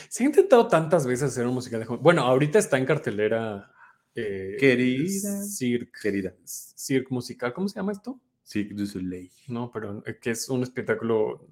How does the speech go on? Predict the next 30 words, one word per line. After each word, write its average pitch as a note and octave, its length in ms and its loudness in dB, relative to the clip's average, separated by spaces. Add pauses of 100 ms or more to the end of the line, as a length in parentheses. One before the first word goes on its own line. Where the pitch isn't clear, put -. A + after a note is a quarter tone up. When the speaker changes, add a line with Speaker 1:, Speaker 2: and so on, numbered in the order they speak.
Speaker 1:
circense G#2+ 1080 -4 (440)
teatral G#2+ 680 2 (120)
con G#2 160 -4
música G#2+ 260 -4
de G2 60 -4
Juan G#2 160 -4
Gabriel. G#2+ 480 0 (200)
Speaker 2:
Querida, D#3 400 4
¿no? C#3+ 400 -2
Speaker 1:
No F3 140 0
sé F3+ 80 0
si B2+ 60 0
se A#2 80 -4
llama A2 160 -2
Querida. G#2 360 -4
Speaker 2:
Sí. A#3 460 6
Speaker 1:
Ah, G#2 220 -8
bueno. - 180 -20 (100)
Es C3+ 120 -6
que D#3 100 -2
no C#3+ 160 4
se D3 60 4
me B2+ 60 2
antoja A2 280 -2
nada, G2+ 240 -4
la G2+ 140 -8
verdad. G#2 220 -12 (880)
Speaker 2:
Sí, D#3+ 180 2
Querida. D3+ 400 0 (100)
Speaker 1:
Bueno. F#2 260 -4